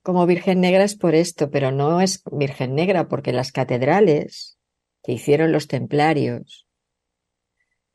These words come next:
las mujeres con el niño, o esas vírgenes que dicen, en realidad no es la Virgen María y Jesús,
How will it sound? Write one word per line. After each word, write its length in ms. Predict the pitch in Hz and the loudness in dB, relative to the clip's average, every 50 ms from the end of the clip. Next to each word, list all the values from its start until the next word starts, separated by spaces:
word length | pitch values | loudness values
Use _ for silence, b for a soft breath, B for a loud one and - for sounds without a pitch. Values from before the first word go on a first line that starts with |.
| _ _ _ _ | _ _ _ _
las 260 | - - 147 143 139 | -4 -2 0 0 0
mujeres 540 | 147 139 135 135 - - 180 190 214 226 214 | 0 -2 -2 -2 0 2 4 6 6 4 4
con 160 | - 214 202 | 2 2 2
el 180 | 190 180 175 175 | 2 2 4 4
niño, 520 | 196 208 202 180 160 160 156 156 - - - | 4 4 4 4 4 2 2 0 -2 -4 -6
o 60 | 190 | -6
esas 260 | 143 - 165 147 135 | -2 0 0 0 2
vírgenes 540 | 139 156 156 160 - - 147 147 143 143 - | 0 0 0 0 -2 -2 -2 0 -2 -2 -2
que 100 | - 131 | 0 4
dicen, 460 | 147 170 170 170 - 127 117 117 123 | 4 4 4 2 -4 -6 -6 -4 -4
en 100 | 127 127 | -4 -2
realidad 580 | 135 139 127 131 131 131 139 165 165 156 160 147 | 0 0 0 2 2 2 4 4 4 4 2 0
no 180 | 147 147 156 175 | 0 0 2 2
es 100 | 196 190 | 2 4
la 140 | 175 151 | 4 4
Virgen 400 | 143 151 151 165 - 170 147 147 | 4 2 0 0 -4 -4 -4 -2
María 320 | 139 131 131 139 139 147 139 | -2 0 2 2 4 4 2
y 80 | 131 | 2
Jesús, 600 | 131 - 123 - - - 147 - 208 - - _ | 0 -6 -8 -6 -4 -2 -2 -2 -2 -6 -12 _